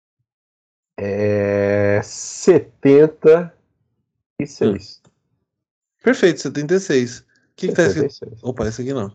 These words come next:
Speaker 2: que que tá escrito aqui?
Speaker 1: Setenta e quatro.
Speaker 2: Agora eu vou ter que checar, né? Porque alguém tá errado. Tomara que seja um meme.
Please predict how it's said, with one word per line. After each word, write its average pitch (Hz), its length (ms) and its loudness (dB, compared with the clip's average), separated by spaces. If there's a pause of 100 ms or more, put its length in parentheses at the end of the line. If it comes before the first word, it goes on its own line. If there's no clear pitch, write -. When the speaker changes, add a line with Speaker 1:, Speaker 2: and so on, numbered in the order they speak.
(720)
Speaker 2:
que 240 140 -6
que 226 40 -10
tá 196 100 4
escrito 170 200 2
aqui? 262 300 -2 (760)
Speaker 1:
Setenta 127 640 0
e 127 60 -2
quatro. 90 440 -4 (440)
Speaker 2:
Agora 107 240 -4
eu 107 40 -4
vou 107 60 -8
ter 117 100 -6
que 117 60 -8
checar, 123 380 0
né? 110 220 -6
Porque - 160 -8
alguém 113 200 -4
tá 123 100 -2
errado. 104 380 -2 (140)
Tomara 113 380 0
que - 80 -16
seja 120 180 -4
um 120 40 -4
meme. 113 340 -10